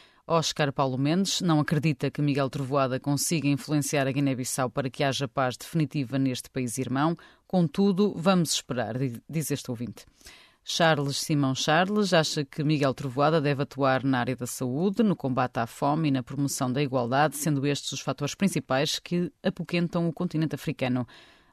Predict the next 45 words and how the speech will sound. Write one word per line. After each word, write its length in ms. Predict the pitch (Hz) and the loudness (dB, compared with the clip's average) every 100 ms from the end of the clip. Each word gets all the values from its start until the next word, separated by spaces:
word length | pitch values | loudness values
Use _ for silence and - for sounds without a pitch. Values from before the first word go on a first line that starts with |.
| - | 0
Alordone 520 | 156 165 151 151 139 | 2 4 4 2 2
Vestavella 880 | 147 139 - 127 143 156 175 180 143 - _ _ | 0 0 -2 0 2 4 4 4 2 -6 _ _
considera 500 | - 180 175 143 143 | -2 0 2 2 2
que 100 | - | 0
uma 140 | 147 135 | 0 2
das 160 | 139 | 0
prioridades 580 | - 196 156 131 120 - | 0 2 2 0 -2 -6
de 140 | 123 | -8
Patrício 460 | 131 151 143 139 - | -6 -4 -2 -4 -4
Trovoada 640 | 139 120 147 170 170 180 - | -8 0 4 4 4 0 0
deve 260 | 156 143 | -2 -2
ser, 320 | - - 156 143 - | -4 -2 -2 -2 -4
eh, 320 | 156 147 143 | -2 0 0
deve 220 | 143 147 | 0 -2
estar 240 | - 151 139 | -2 -2 0
ligada, 680 | 139 139 143 135 151 143 - | -2 0 0 0 -2 -2 -4
ele 160 | 175 175 | -2 0
diz 160 | 185 | 0
Patrício, 360 | - 170 180 - | 0 0 0 0
mas 100 | 165 | 0
ele 140 | 170 | 0
queria 180 | - 175 | 0 0
dizer 160 | 139 170 | 2 2
Miguel 260 | 170 160 | 4 4
Trovoada, 400 | 156 151 143 120 | 2 0 0 0
Cristina, 320 | 127 - 135 123 - - - - - | -2 -2 -2 -2 -6 -12 -12 -14 -8
deve 200 | 156 175 | 0 0
estar 200 | - 180 | 2 0
ligada 380 | 160 160 165 151 | 0 4 4 4
a 60 | 160 | 2
questões 360 | - - 160 | 0 0 0
das 120 | 151 147 | 0 -2
Forças 380 | 170 151 151 | -2 -2 -2
Armadas, 500 | 151 139 143 143 160 | 0 2 2 2 0
uma 140 | 160 156 | 0 0
vez 240 | 147 156 | 0 -2
que 160 | - 160 | -2 -2
esta 260 | 156 - | -2 0
é 20 | 147 | 0
uma 160 | 147 | 2
área 220 | 143 147 | 2 2
muito 220 | 151 185 - | 2 2 2
sensível 720 | 160 147 - 156 156 151 - | 0 0 -2 -4 0 -2 -2
na 160 | 170 160 | 0 0
Guiné-Bissau. 640 | 135 131 123 123 131 117 | 0 -2 -4 -4 -4 -4